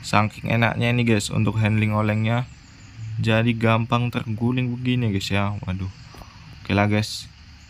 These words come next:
jadi sampai di sini saja review mod busit kali ini. Sekian video dari saya,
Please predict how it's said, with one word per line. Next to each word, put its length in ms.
jadi 240
sampai 320
di 160
sini 240
saja 480
review 400
mod 240
busit 400
kali 240
ini. 320
Sekian 400
video 240
dari 160
saya, 320